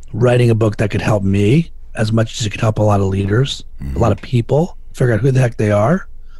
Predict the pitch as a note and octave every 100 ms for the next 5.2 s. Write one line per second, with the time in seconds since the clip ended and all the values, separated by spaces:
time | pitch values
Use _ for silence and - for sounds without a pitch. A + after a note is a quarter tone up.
0 | - - C3+ B2+ - A#2+ A2 A2+ B2 B2+
1 | - A#2 A2+ A2 A2 G#2+ G2+ - G2+ -
2 | C#3 - - - - - - - D#3 D3+
3 | - D#3+ D3 C#3+ C#3 B2 C3 A#2 A2 -
4 | B2+ A2+ G2+ F2+ - G2 F#2 G2+ F#2 F#2
5 | B2+ -